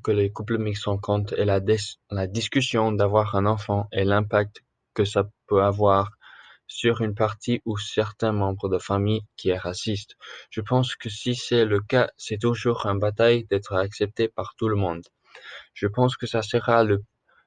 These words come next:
le plus dur quand un membre de famille t'ignore. Le problème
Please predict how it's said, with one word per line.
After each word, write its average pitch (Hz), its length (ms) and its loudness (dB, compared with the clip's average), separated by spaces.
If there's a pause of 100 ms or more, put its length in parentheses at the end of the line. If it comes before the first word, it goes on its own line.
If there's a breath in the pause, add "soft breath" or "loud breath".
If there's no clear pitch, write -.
(140)
le 104 160 2
plus 135 280 4
dur 131 440 4 (520)
quand 120 180 2
un 107 80 4
membre 113 400 0
de 110 80 -2
famille 107 500 -4 (1040)
t'ignore. 98 640 -4 (1040 loud breath)
Le 117 120 0
problème 143 540 4